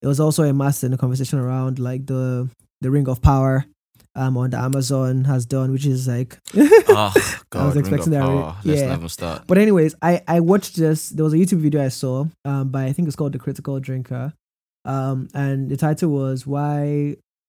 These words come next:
Speaker 1: All Hollywood, what's it? I can't remember the title, but something about why movies today suck, pretty much. And it's referenced,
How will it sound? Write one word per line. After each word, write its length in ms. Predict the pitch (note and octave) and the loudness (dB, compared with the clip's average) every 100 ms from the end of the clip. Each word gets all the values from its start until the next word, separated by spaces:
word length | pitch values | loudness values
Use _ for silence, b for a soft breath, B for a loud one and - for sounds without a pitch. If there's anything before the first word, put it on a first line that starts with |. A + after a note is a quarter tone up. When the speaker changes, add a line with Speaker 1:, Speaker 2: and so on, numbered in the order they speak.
| - | -8
Speaker 1:
All 400 | C#3+ C#3 C#3 - | -4 -2 -4 -6
Hollywood, 500 | - C#3 C#3 C3+ C3+ | -8 -4 -2 -2 -2
what's 240 | C#3+ C#3 C3 | -2 -4 -4
it? 80 | |
I 40 | C3 | -2
can't 160 | D#3+ | 0
remember 200 | B2+ B2+ | 0 -2
the 60 | C3 | -4
title, 340 | - B2 C3+ | -4 -4 -2
but 100 | C#3 | 2
something 220 | G3 G3+ F#3+ | 4 6 4
about 500 | C#3 C3+ C3+ C3 - | 4 2 0 -2 -4
why 260 | - C#3+ C#3+ | -2 0 2
movies 440 | C#3 C#3 C3 C3+ C3+ | 2 2 2 0 0
today 460 | C3 C3 C3 B2+ | -6 -2 -2 -2
suck, 460 | C3 - B2+ - - _ _ _ _ _ | -2 -4 -4 -6 -16 _ _ _ _ _
pretty 240 | D3 B2 C3+ | 0 2 0
much. 360 | A#2+ - - _ | -2 -4 -10 _
And 400 | C3 C3 B2+ B2+ - _ B B - | -4 -2 -2 -4 -10 _ B B -4
it's 160 | C#3+ | -2
referenced, 580 | D3 D#3+ D#3+ - D#3 D#3 | 4 4 4 4 2 2